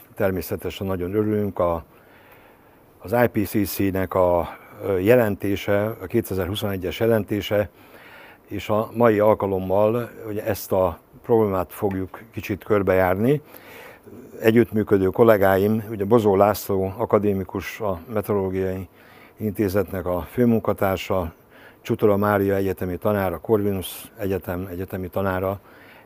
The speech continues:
és Lukács András a levegő munkacsoport elnöke. Gondolom, hogy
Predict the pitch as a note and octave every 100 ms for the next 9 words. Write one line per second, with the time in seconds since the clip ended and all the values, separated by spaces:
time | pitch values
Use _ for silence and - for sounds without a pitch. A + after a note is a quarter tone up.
0 | - F#2 F2+ - - A#2+ - F2+ - G#2+
1 | G#2 G2 F#2 - - - G2 F2+ E2 -
2 | G#2+ G2 F2 F2+ F#2 F#2 E2+ F#2+ F#2 F2
3 | - - - G#2 F#2 F2 D#2+ G#2+ G#2+ -
4 | - - - - - G2+ G2+ F#2+ F#2 F2
5 | F2+ E2+ -